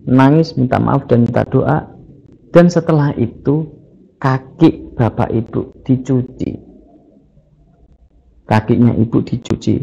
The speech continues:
dengan bawakan air di baskom, dicuci kakinya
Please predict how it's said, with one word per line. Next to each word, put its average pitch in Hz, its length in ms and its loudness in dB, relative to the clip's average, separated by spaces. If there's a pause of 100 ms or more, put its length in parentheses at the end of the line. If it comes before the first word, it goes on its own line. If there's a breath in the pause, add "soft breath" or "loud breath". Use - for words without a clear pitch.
dengan 110 240 -2 (400)
bawakan - 480 -2
air 117 240 2
di - 140 -8
baskom, 135 580 -4
dicuci 151 560 -6
kakinya - 560 -10